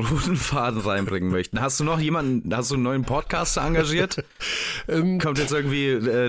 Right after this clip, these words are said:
Speaker 1: Richard David Precht, der uns mal erklärt, wie es hier funktioniert?
Speaker 2: Ah, großartiger Kerl, ne? Also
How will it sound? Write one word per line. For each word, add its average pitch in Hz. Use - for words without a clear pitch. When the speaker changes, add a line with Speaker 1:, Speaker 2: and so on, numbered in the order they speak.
Speaker 1:
Richard 147
David 123
Precht, -
der 135
uns 131
mal 131
erklärt, 143
wie 143
es 135
hier 143
funktioniert? 147
Speaker 2:
Ah, 92
großartiger 101
Kerl, 87
ne? 104
Also 101